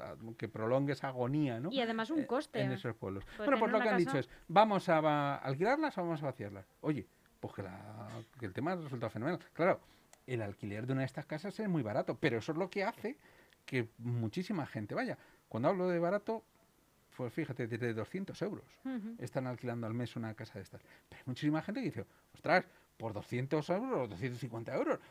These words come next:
Speaker 1: Dice, "Me monto yo aquí una residencia de fin de semana, no sé qué". Esto fabuloso. Y hay gente, además, que con esto de la pandemia ha dicho, "Qué mejor sitio que un, <laughs> situarme allí".
Speaker 2: Con todo el
Speaker 1: Si yo puedo,
Speaker 2: teletrabajo.
Speaker 1: efectivamente, si yo puedo teletrabajar,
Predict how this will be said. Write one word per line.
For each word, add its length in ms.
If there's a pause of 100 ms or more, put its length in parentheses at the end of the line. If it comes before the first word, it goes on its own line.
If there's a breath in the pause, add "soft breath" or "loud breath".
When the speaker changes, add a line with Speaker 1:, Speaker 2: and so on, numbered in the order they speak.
(140)
Speaker 1:
Dice, 180
"Me 200
monto 280
yo 140
aquí 260
una 220
residencia 480
de 80
fin 160
de 100
semana, 440
no 120
sé 80
qué". 120 (300 loud breath)
Esto 320
fabuloso. 560 (320 loud breath)
Y 120
hay 60
gente, 280
además, 400 (180)
que 480 (360)
con 240
esto 160
de 60
la 140
pandemia 340
ha 20
dicho, 260 (320 loud breath)
"Qué 160
mejor 360
sitio 380
que 80
un, 300
<laughs> 380
situarme 560
allí". 220
Speaker 2:
Con 120
todo 160
el 100
Speaker 1:
Si 120
yo 140
puedo, 160
Speaker 2:
teletrabajo. 380
Speaker 1:
efectivamente, 680
si 60
yo 60
puedo 140
teletrabajar, 640